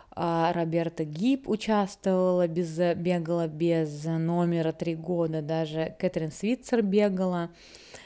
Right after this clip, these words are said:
и то, что потом, когда в семьдесят первом году,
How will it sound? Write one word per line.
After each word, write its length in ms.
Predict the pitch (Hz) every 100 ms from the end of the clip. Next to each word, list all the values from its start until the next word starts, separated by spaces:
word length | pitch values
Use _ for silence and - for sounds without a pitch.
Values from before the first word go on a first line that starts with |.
| - _
и 240 | - 180 175
то, 240 | 170 180
что 160 | 170 -
потом, 360 | 170 165 180 160
когда 240 | 156 165
в 40 | -
семьдесят 280 | 170 165
первом 280 | - 165 160
году, 600 | 156 156 147 196 254 262